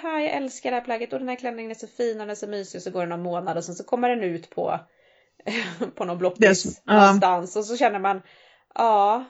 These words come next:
Speaker 1: den hade du inte så länge, nej. Där, då kan
Speaker 2: Nej.
Speaker 1: man tycka att där hade det varit bättre att personen i fråga, som kanske dessutom bor i en större stad, faktiskt hade
Speaker 2: Mm.
Speaker 1: lånat den då, eller det här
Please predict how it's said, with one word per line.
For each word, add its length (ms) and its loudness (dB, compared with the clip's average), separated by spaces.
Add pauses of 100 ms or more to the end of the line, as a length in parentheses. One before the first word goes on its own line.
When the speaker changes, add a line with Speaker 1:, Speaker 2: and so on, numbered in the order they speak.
(140)
Speaker 1:
den 180 -2
hade 220 -4
du 160 -4
inte 400 -10
så 200 -10
länge, 280 -6
nej. 260 -12 (180)
Där, 200 6 (160)
då 80 0
kan 100 4
Speaker 2:
Nej. 80 6
Speaker 1:
man 80 2
tycka 200 0
att 100 -4 (400)
där 220 4
hade 180 -4
det 60 -4
varit 140 -6
bättre 380 -4 (480)
att 120 -18
personen 400 -6
i 60 -8
fråga, 440 -4
som 140 -6
kanske 220 -6
dessutom 340 -8
bor 200 0
i 20 -4
en 140 -6
större 280 -4
stad, 400 -8
faktiskt 320 -6
hade 140 -4
Speaker 2:
Mm. 180 6
Speaker 1:
lånat 320 2
den 500 -4
då, 340 -4
eller 160 -6
det 60 -4
här 240 -8